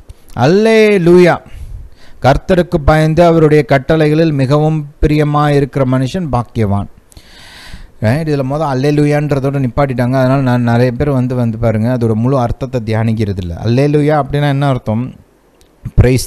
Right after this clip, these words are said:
the Lord அப்படின்னு அர்த்தம். கர்த்தரை துதியுங்கள்னு அர்த்தம் இல்லையா?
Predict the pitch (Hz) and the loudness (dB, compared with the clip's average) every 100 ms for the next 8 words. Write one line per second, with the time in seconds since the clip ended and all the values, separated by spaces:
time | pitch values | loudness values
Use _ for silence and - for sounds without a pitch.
0 | - 117 120 131 113 95 107 95 95 - | -4 -2 0 0 -2 -4 -4 -2 -4 -8
1 | - - - 113 - 123 120 107 104 104 | -12 -8 -2 -2 0 -2 -2 -2 0 0
2 | 101 101 120 104 90 98 85 92 110 127 | 2 2 2 0 -2 -6 -4 -2 -2 -4